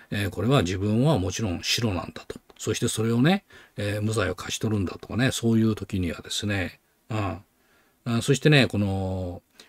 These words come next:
まさに陸山会事件ですね。小沢一郎さんがね、最終的に無罪となった。それでも、おー、その裁判においてもですね、やっぱり弘中淳一郎さんと、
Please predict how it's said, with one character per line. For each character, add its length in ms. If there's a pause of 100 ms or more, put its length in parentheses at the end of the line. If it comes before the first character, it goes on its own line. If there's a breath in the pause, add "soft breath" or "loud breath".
ま 140
さ 140
に 80
陸 220
山 240
会 240
事 120
件 220
で 80
す 160
ね。 380 (240 soft breath)
小 120
沢 180
一 120
郎 120
さ 120
ん 80
が 60
ね、 100
最 220
終 160
的 180
に 80
無 140
罪 200
と 140
な 100
っ 100
た。 140 (520 loud breath)
そ 200
れ 160
で 140
も、 400 (300)
お 840
ー、 40
そ 140
の 80
裁 280
判 200
に 60
お 220
い 40
て 80
も 120
で 80
す 120
ね、 140
や 80
っ 140
ぱ 100
り 80
弘 240
中 180
淳 300
一 160
郎 140
さ 160
ん 100
と、 340